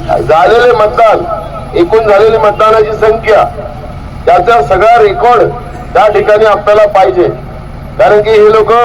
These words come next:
हरियाणामध्ये या लोकांनी त्या पद्धतीची गडबड केली, त्याच्यामुळे गडबड कधी झाली नाही पाहिजे.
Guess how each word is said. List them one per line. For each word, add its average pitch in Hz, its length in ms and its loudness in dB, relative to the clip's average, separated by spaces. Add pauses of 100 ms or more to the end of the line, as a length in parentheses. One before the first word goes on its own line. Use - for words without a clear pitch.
(840)
हरियाणामध्ये 220 720 2
या 214 100 4
लोकांनी 214 340 2
त्या 214 220 0
पद्धतीची 214 400 0
गडबड 196 340 0
केली, 370 320 0 (1120)
त्याच्यामुळे 247 640 4 (400)
गडबड 233 420 2
कधी 220 320 -2
झाली 214 240 2
नाही 220 180 2
पाहिजे. 190 360 2